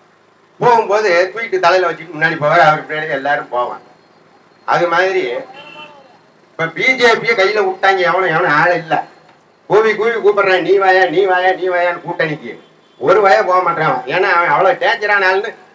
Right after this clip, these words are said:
கட்சி நடத்துறவங்களுக்கு நிறைய பேருக்கு தெரிஞ்சு போச்சு. முதல்ல கூப்பிடுவான், அப்புறம் கூப்பிட்டு வச்சு கழுத்தெடுத்து கொண்டு விடுவான் ஆளு. அவ்வளவு மோசமான ஆளுங்க. இந்த பக்கம் காங்கிரஸை யார் தூக்கி வரான்னு பாரு,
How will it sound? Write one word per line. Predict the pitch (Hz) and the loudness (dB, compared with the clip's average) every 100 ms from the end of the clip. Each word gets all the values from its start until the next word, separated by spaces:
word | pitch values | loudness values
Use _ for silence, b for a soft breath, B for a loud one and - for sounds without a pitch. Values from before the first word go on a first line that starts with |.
| _ - | _ 0
கட்சி | - - | 0 0
நடத்துறவங்களுக்கு | 254 233 226 226 220 214 | 0 2 2 0 -2 -4
நிறைய | 208 175 214 | -2 2 2
பேருக்கு | 202 196 175 | 2 -4 -6
தெரிஞ்சு | 175 180 | -8 -6
போச்சு. | 160 127 - _ _ _ _ _ _ _ _ | -10 -10 -16 _ _ _ _ _ _ _ _
முதல்ல | 151 196 208 | 0 2 2
கூப்பிடுவான், | 190 214 208 214 214 | 2 2 2 2 2
அப்புறம் | 202 190 | 2 0
கூப்பிட்டு | 180 208 208 208 | 0 -2 0 -4
வச்சு | 196 | -2
கழுத்தெடுத்து | 175 185 190 185 185 | 0 2 0 -4 -6
கொண்டு | 170 175 | -8 -6
விடுவான் | 147 139 | -2 0
ஆளு. | 139 - - _ _ _ | -2 -6 -18 _ _ _
அவ்வளவு | - 143 190 185 | -4 2 4 4
மோசமான | 180 185 190 180 175 | 2 2 2 2 0
ஆளுங்க. | 147 127 117 - - - - _ _ _ | -2 -4 -8 -16 -20 -20 -20 _ _ _
இந்த | 185 208 | -4 0
பக்கம் | 226 220 175 | 0 -2 -2
காங்கிரஸை | 175 233 233 202 190 | 0 0 0 -2 0
யார் | 175 208 | 2 2
தூக்கி | 185 190 175 | 0 -2 -2
வரான்னு | 170 165 | 0 -2
பாரு, | 156 123 | -4 -4